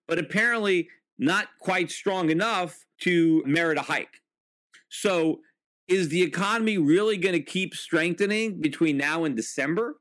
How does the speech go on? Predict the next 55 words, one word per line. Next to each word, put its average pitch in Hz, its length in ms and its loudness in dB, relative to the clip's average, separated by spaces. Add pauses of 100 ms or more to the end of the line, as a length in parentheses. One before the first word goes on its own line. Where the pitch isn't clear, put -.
I 185 60 -6
mean, 185 160 0 (100)
I 254 220 -2
already 240 240 2
think 165 260 -2
it's 165 160 -4
faltering. 208 600 -4 (340)
I - 60 -4
mean, 170 120 2
you 190 120 -2
can 165 140 -2
certainly 175 420 0
argue 151 800 0 (480)
that 151 140 -2
a 156 40 -2
lot 151 260 0
of 202 60 -4
the 170 160 0
economic 147 500 0
data, 160 280 -2
I'll 131 80 -2
get 151 180 -2
to 139 80 -8
some 147 220 -2
more 165 160 0
of 165 80 -2
it 156 100 0
that 147 100 0
already 147 240 0
came 147 240 -2
out 139 180 -2
this 131 200 -4
week, 190 400 0 (440)
but 165 140 -4
the 180 80 2
data 196 360 0
is 160 340 0
already 180 400 2
weakening. 147 600 2
And 135 120 -2
so 160 180 0
to 156 140 0
the 156 100 4
extent 180 340 0
that 151 100 -2
they 165 100 2
were 143 120 2
looking 156 300 0
for 147 160 -2
stronger 202 500 -2
data, 143 460 0 (460)
they 160 100 2
didn't 160 300 2
get 185 220 0
it. 165 200 -4